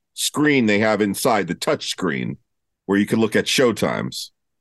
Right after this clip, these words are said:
So we're waiting our turn, and in front of us are two girls,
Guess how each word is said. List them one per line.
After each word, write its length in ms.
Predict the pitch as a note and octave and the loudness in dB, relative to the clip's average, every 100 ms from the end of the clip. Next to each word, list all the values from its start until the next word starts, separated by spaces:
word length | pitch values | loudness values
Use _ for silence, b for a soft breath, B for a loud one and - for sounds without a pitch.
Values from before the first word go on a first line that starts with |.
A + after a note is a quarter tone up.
| _ _ | _ _
So 320 | - D3 C#3+ | -2 2 4
we're 200 | C3 C3+ | 4 4
waiting 340 | C#3+ G3 F#3 D#3+ | 4 4 4 2
our 140 | C3+ | 2
turn, 360 | A2 G#3 G#3 D3 | 2 2 4 4
and 120 | B2 | 4
in 120 | A#2 | 2
front 300 | A2 A3 A#3+ | 2 2 4
of 80 | C3 | 4
us 180 | A#2+ C3 | 2 2
are 140 | A2 | 0
two 280 | - G3 D3+ | 0 0 0
girls, 680 | B2 F#3+ C#3+ G2 F#2 - | 2 2 2 2 -2 -10